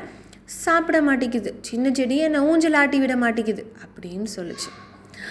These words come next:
அந்த ஆளும் வந்து உடனே சிரிச்சிட்டு அவர் என்ன சொன்னாரு, "என்னால முடியாதுப்பா" அப்படின்னு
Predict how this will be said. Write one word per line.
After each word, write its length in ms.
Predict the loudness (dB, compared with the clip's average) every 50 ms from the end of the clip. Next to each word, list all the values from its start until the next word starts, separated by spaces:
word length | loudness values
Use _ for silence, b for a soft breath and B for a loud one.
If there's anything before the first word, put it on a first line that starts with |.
| B -6 -6 -8 B B
அந்த 340 | 2 4 4 6 6 4
ஆளும் 440 | 4 4 4 4 4 4 2 2 2
வந்து 460 | 2 2 2 2 2 2 2 4 2
உடனே 300 | 2 2 2 2 2 0
சிரிச்சிட்டு 680 | 0 0 0 -2 -2 -2 -4 -4 -4 2 4 4 6 6
அவர் 280 | 4 4 2 0 0 0
என்ன 160 | 0 -2 -2
சொன்னாரு, 520 | -2 -2 -4 -4 -4 -2 0 0 0 0
"என்னால 500 | 2 0 2 2 4 4 6 6 4 4
முடியாதுப்பா" 640 | 2 2 2 2 2 2 2 0 0 0 0 0 -2 -4 -16 -8 0 0 0 0 0
அப்படின்னு 300 | -12 -12 -10 -8 -8